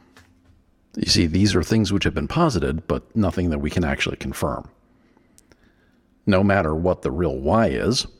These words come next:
they were communicating to themselves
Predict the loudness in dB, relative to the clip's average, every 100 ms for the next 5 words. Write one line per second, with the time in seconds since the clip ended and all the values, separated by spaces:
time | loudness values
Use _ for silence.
0 | _ _ _ 0 2 2 0 0 0 -2
1 | -6 -8 -20 _ _ _ _ _ _ _
2 | -8 -4 -2 0 2 0 -2 -6